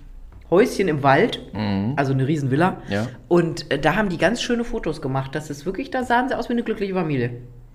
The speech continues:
Speaker 2: Und jetzt erinnere ich mich auch jetzt zu covid-Zeiten, da kam das nochmal bei ihr mit dieser Lungengeschichte, ne? Da war das nochmal ganz besonders wegen Lunge und covid.
Speaker 1: Klar, dass die da auch extrem Angst hatte, ne?
Speaker 2: Ja.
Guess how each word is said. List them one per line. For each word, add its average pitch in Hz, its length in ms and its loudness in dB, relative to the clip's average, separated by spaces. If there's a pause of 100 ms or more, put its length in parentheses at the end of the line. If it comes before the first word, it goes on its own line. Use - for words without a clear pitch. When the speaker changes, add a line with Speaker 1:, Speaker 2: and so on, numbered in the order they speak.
(460)
Speaker 2:
Und 135 300 2
jetzt 123 240 0
erinnere 131 280 -2
ich 135 60 2
mich 123 160 -2
auch 123 260 -4
jetzt 120 320 -6
zu 120 120 -6
covid-Zeiten, 104 800 -2
da 101 100 -2
kam 117 280 -4
das 123 140 -4
nochmal 131 200 0
bei 113 160 -2
ihr 139 220 -4
mit 123 160 -4
dieser 117 240 -2
Lungengeschichte, 113 680 -2
ne? 117 120 -2
Da 107 100 -4
war 107 80 -4
das 107 160 -6
nochmal 107 220 -4
ganz 107 220 -6
besonders 110 520 -2
wegen 107 220 0
Lunge 110 320 -2
und 101 320 -8
covid. 110 160 0
Speaker 1:
Klar, 190 180 4
dass 143 140 -4
die 143 100 -4
da 135 180 0
auch 107 200 0
extrem - 500 -4
Angst - 240 -8
hatte, 135 240 -2
ne? 175 180 -2
Speaker 2:
Ja. 101 120 -4